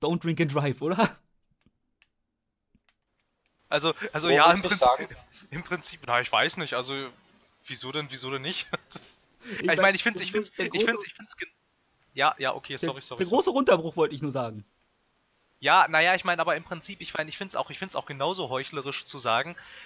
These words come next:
Speaker 2: ähm, für Alkohol im Blut gibt es nach der Probezeit eine gewisse Toleranzgrenze, aber sobald du auch nur ein Fünkchen, äh, T H C im Blut hast, äh, hast du gleich richtige Probleme.
Speaker 3: Da stimme ich dir zu.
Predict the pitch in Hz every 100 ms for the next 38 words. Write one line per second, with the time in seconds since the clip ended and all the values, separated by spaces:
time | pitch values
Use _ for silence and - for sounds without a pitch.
0 | - 135 139 147 147 - - _ _ _
1 | - - - 151 151 147 143 120 - _
2 | 156 185 - 156 139 156 151 139 127 147
3 | 196 - 135 135 _ 160 165 - 156 160
4 | 151 - 139 - 170 165 - 143 139 170
5 | - 151 143 147 143 - 113 156 151 165
6 | - - 147 127 120 170 - - - 110
7 | 113 - 156 123 139 131 135 165 - -
8 | 147 139 - 285 349 - 190 202 202 -
9 | - - - _ - 139 190 147 143 -
10 | 202 151 127 156 - 151 180 - - 135
11 | 143 131 131 170 170 156 - 160 131 -
12 | 113 95 90 90 _ _ _ _ _ _
13 | _ _ _ _ _ _ _ _ 117 117
14 | - 156 - - - 170 113